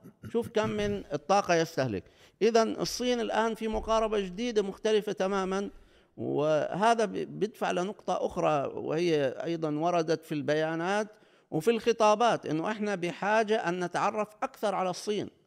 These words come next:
اليوم في حديث عن إنشاء مدارس، آه، كي تعلم اللغة الصينية وتعلم اللغة العربية أيضًا. اليوم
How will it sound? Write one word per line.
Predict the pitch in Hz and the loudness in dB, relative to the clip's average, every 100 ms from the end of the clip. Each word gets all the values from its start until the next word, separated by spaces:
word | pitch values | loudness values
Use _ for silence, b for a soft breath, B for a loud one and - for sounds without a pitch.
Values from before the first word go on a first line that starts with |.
| _ _ _ _ - | _ _ _ _ -6
اليوم | 135 160 208 240 233 226 | 0 4 4 2 -2 -4
في | - 208 214 | -8 -6 -4
حديث | 190 165 175 226 214 - | -4 -4 -4 -4 -6 -6
عن | - 190 190 | -4 -2 -2
إنشاء | 170 175 202 196 - | -4 -2 0 0 -2
مدارس، | 156 165 190 196 208 202 - b b b _ - | -2 2 4 4 2 -2 -10 b b b _ -6
آه، | 131 135 131 | -2 -2 -2
كي | 131 170 | 0 0
تعلم | 170 160 214 202 | 2 2 2 0
اللغة | 196 196 | 0 0
الصينية | 196 - 202 220 214 | -2 -2 -4 -2 -2
وتعلم | 190 180 196 269 262 254 254 | 0 0 0 0 2 2 2
اللغة | 233 233 | 2 2
العربية | 226 214 220 226 220 | 4 4 2 0 0
أيضًا. | 214 226 135 | 2 2 0
اليوم | 120 143 220 226 | -2 0 2 0